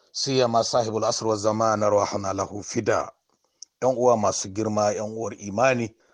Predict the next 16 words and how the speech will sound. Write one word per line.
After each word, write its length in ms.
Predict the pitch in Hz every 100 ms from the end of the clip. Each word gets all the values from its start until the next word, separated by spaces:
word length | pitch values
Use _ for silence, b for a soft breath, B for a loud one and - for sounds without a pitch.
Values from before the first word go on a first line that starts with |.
| -
masu 280 | 110 117 147
jin 240 | 139 139
mu 160 | 127 120
da 80 | 113
shauraron 420 | - 110 110 120
mu 100 | 117
a 80 | 110
wannan 260 | 110 107 104
lokaci, 460 | 110 117 104 117
assalamu 440 | - - 104 101 98
alaikum 480 | 101 101 95 - 98
wa 100 | 98
rahmatullahi 800 | 98 - 98 - 95 98 98 95
ta'ala 500 | - - 101 98 92
wa 100 | 95
barakatuh. 580 | 104 117 - 101 92 -